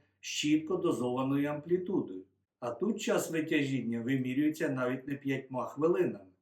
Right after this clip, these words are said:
а часто більше. І до спазмованого участка треба прикласти значну силу, значно більшу, ніж до неспазмованого. Що ж відбувається у сегментах з нормальним тонусом?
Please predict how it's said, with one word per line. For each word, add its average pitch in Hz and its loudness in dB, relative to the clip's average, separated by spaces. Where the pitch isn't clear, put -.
а - -10
часто - -6
більше. 160 0
І 127 -2
до 135 0
спазмованого 139 2
участка 156 -2
треба 139 -2
прикласти 139 -4
значну 123 -4
силу, - -2
значно 123 -4
більшу, 113 -8
ніж 120 -2
до 127 -4
неспазмованого. 139 -2
Що 175 0
ж 214 -2
відбувається 180 4
у 143 2
сегментах 143 -2
з 156 -6
нормальним 170 0
тонусом? 98 -10